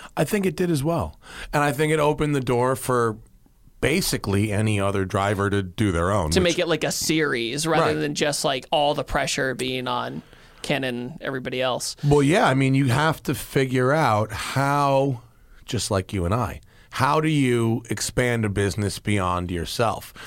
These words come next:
Speaker 2: Right.
Speaker 1: You and I don't have the pull to do that.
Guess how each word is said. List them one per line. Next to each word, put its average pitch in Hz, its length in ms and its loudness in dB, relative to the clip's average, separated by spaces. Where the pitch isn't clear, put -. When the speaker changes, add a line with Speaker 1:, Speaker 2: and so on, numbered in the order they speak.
Speaker 2:
Right. 131 340 -2
Speaker 1:
You 190 260 2
and 180 100 4
I 170 240 4
don't 135 240 2
have 127 200 2
the 110 80 -4
pull 123 440 2
to 117 120 0
do 113 280 0
that. 87 360 0